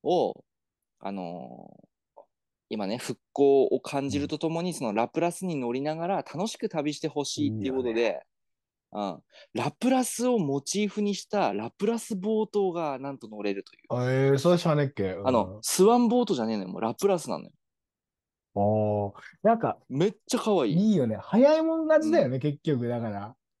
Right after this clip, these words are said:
Speaker 1: んだね、
Speaker 2: その、
Speaker 1: んだね。
Speaker 2: いいポケモンをね。うん。
Speaker 1: んだのよ、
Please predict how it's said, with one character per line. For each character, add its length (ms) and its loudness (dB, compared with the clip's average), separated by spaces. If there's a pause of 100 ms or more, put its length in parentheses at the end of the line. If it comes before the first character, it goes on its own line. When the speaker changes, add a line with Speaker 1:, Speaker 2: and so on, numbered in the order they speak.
(100)
Speaker 1:
ん 40 0
だ 160 4
ね、 140 2
Speaker 2:
そ 40 0
の、 80 2
Speaker 1:
ん 20 -4
だ 140 2
ね。 140 8
Speaker 2:
い 20 8
い 40 6
ポ 180 2
ケ 120 2
モ 200 4
ン 20 -2
を 80 -2
ね。 320 0
う 40 -6
ん。 600 -6
Speaker 1:
ん 120 -4
だ 120 4
の 140 0
よ、 180 -8